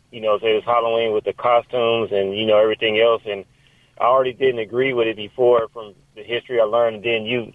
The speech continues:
then listening to all the programs that you, where you gave a lot of history on it and then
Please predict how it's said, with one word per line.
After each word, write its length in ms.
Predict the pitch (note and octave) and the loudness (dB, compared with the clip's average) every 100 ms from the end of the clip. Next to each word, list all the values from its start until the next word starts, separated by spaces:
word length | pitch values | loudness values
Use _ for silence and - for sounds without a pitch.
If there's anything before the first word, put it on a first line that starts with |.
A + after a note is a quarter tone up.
| - | -6
then 300 | A#2 A#2 G2 _ _ | -2 0 -2 _ _
listening 400 | A#2+ A#2 A#2+ A2+ - | -4 -4 -4 -6 0
to 80 | |
all 200 | A2+ A2+ G#2+ | 2 2 -2
the 60 | - | -4
programs 480 | A#2+ A#2 A#2 A2+ G#2 | -2 -2 -2 -4 -4
that 160 | A2 - | -6 -8
you, 80 | G2+ | -4
where 120 | G#2 | -2
you 140 | A#2+ | -2
gave 220 | A2+ A#2 A2 | 2 0 2
a 40 | |
lot 180 | A2+ G#2 | 2 0
of 60 | |
history 380 | G2 B2+ - A2 | 0 -4 -4 -4
on 160 | G#2+ G#2 | -2 0
it 140 | G#2 | 0
and 140 | G2 G2 | -2 -2
then 260 | A2 G#2 | 0 0